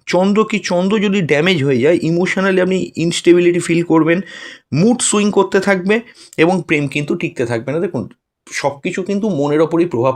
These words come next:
পড়ে, এটা তো মানেন। ভালো খারাপ যাই বলুন না কেন, সেখানে চন্দ্রই যদি নিজে আনস্টেবল হয়ে যায়, আপনার মুড সুইং করবে, আজ যাকে ভালো লাগবে কাল তাকে ভালো লাগবে না। এটা মূলত হয় চন্দ্র যদি রাহুর সঙ্গে কখনো থাকে, চন্দ্র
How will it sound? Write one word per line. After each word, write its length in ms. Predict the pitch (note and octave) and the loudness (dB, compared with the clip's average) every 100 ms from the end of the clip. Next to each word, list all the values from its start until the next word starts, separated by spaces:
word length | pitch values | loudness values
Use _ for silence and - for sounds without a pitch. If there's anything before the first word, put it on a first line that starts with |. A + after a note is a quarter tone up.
| B2 | 0
পড়ে, 140 | A2+ G2+ | 0 0
এটা 100 | B2 | 0
তো 60 | D3 E3 | 0 2
মানেন। 280 | G3+ D#3 G2+ - - _ C3 | 2 0 -4 -10 -20 _ -4
ভালো 160 | C#3 C3+ C3 | -2 -2 -2
খারাপ 320 | C3 C3 C3 C3 _ - _ _ - | 0 2 0 -4 _ -20 _ _ -12
যাই 280 | C#3 C3 C3+ B2+ | -4 0 0 2
বলুন 200 | C3 C3 | 2 0
না 60 | B2 | -2
কেন, 120 | A#2+ A2 B2 | -4 -6 -8
সেখানে 240 | - F#3 G3 F#3+ | -6 -4 -4 -2
চন্দ্রই 420 | D#3 E3 F3 G#3+ G#3+ | -2 0 2 2 0
যদি 140 | G3+ G#3+ | 0 0
নিজে 160 | G3 G3+ E3 | 0 0 -2
আনস্টেবল 500 | D3+ D#3+ - G3+ G3+ E3+ | -2 -4 -2 0 2 2
হয়ে 140 | C3 A#2+ G2+ | 2 0 0
যায়, 160 | B2 E3 - | -2 -4 -8
আপনার 180 | E3+ G3 F#3 | -6 -4 -2
মুড 140 | G3+ - | -2 -4
সুইং 220 | - F#3 A3 E3+ | -2 0 0 0
করবে, 180 | C3+ C#3 | 2 2
আজ 80 | D3+ F3+ | 0 0
যাকে 160 | F3+ F3 | 0 0
ভালো 120 | G3 G#3 | 0 0
লাগবে 200 | A#3 C3+ B2 | -2 -2 -4
কাল 100 | A2 B2+ | -4 -4
তাকে 140 | C3+ C#3+ | -2 0
ভালো 140 | F#3 G#3 | 2 2
লাগবে 220 | F#3+ F3 F3 | 2 0 -2
না। 40 | - - - - | -8 -20 -14 -4
এটা 120 | D#3 F#3 F3 | 0 2 2
মূলত 260 | G3+ G#3+ F#3+ D#3 | 2 2 0 0
হয় 140 | F3 E3+ | -2 -2
চন্দ্র 220 | D#3 E3 E3 | -2 0 0
যদি 120 | D#3+ D#3 | 0 0
রাহুর 220 | C#3+ D3+ - | 0 -2 -4
সঙ্গে 200 | D3+ D3 C#3 | -4 -4 -4
কখনো 240 | C3 C#3+ C3 C3 | -4 -2 -4 -4
থাকে, 340 | A#2 - B2+ A#2 A#2 - - - _ - | -6 -2 0 0 -2 -12 -20 -20 _ -4
চন্দ্র 280 | D3+ F3 | -2 2